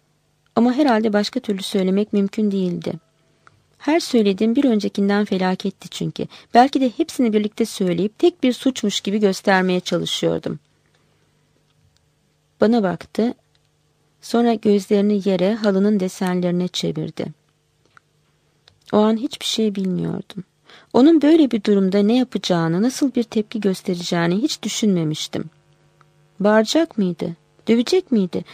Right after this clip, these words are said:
Çekip gidecek miydi? Eşyalarımı toplayıp beni kapı dışarı mı edecekti? Ama hiç kıpırdamadan, konuşmadan oturuyordu.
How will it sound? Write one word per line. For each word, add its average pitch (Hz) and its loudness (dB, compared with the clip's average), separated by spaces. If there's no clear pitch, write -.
Çekip - -4
gidecek 240 -2
miydi? 175 -4
Eşyalarımı 262 2
toplayıp 269 -2
beni 269 2
kapı 269 -4
dışarı 220 -2
mı 185 0
edecekti? 165 -8
Ama 277 4
hiç 294 -4
kıpırdamadan, 226 -2
konuşmadan 226 0
oturuyordu. 180 -4